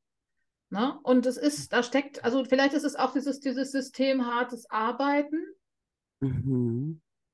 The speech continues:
Speaker 1: Ich überlege gerade, ich versuche da gerade reinzuspüren mit dem Mond Saturn dazu. Vielleicht sind es einfach wieder nur unsere mentalen Konzepte.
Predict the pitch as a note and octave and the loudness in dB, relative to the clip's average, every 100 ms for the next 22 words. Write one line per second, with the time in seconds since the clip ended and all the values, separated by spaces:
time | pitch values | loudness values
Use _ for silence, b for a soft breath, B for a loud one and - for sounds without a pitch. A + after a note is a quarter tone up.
0 | - A3+ A#3 B3+ C4 B3 G3+ G3 G3+ - | -10 -4 0 0 0 -2 -2 -2 -4 -6
1 | A3 A#3+ A#3+ G#3 G3+ G#3 G#3 G#3 B3 C4+ | -4 -2 -2 -4 -2 0 0 0 -2 -4
2 | C4 - A3 F#3+ F#3 G3 G3 A3+ A#3+ G#3+ | -8 -4 -2 -2 -6 -8 -6 -6 -4 -4
3 | - A#3+ C#4 A#3 E3 - F3+ E3+ A3 - | 2 4 4 4 0 -2 -6 -4 -6 -10
4 | _ b b b b b - C#4+ C#4+ D4+ | _ b b b b b 4 8 8 8
5 | C#4+ D4 - C#4 C4+ A#3 B3+ C#4 C4+ C4+ | 8 8 6 6 6 6 6 8 8 6
6 | B3+ A#3 A#3+ A#3 A3+ A3 G#3 G#3 G#3+ G3+ | 4 4 4 4 4 4 4 2 0 -2
7 | - A#3+ - - F3 F3 | 0 -2 -4 -2 -2 -2